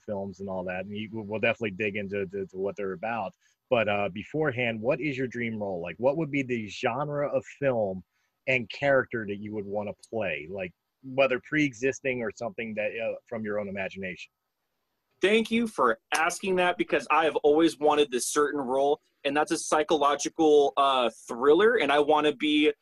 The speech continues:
Speaker 2: the bad guy in it. So basically the guy who's really messed up psychologically, whether it be the killer, whether it be, um, I don't know, just basically something in that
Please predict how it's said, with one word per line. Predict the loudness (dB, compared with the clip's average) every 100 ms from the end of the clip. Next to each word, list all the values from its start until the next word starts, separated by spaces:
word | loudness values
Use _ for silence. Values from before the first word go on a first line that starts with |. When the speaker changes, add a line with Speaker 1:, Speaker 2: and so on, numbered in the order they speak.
| _ _
Speaker 2:
the | -2 2 4 4 2
bad | 2 2 2
guy | 2 2
in | -2
it. | -8 _ _ _ _
So | -6 4 4
basically | 6 4 4 4 4
the | 6
guy | 4 2
who's | 2 -2
really | 2 2 2
messed | 0 0 0 2
up | 2 2
psychologically, | 0 2 2 2 0 -4 0
whether | 2 2 0
it | -2
be |
the | -6
killer, | 0 2 4 4 2 _ _ 2
whether | 4 4 0
it | -2
be, | -4 -6 -4 -6 _ _
um, | -2 2 2
I | 2 2
don't | 4
know, | 4 2
just | 2 -8 0
basically | 2 2 -2 -2
something | 0 -2 0
in | -2 2
that | 2 0